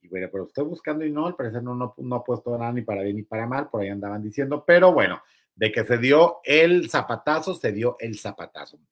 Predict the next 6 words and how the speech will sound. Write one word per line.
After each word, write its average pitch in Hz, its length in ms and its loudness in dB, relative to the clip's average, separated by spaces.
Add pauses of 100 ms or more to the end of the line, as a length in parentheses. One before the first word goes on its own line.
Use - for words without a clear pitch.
Repito, 165 640 0
no 123 340 0
pasó 117 260 -4
nada 110 480 -6
grave, 139 320 0
afortunadamente, 131 1080 -6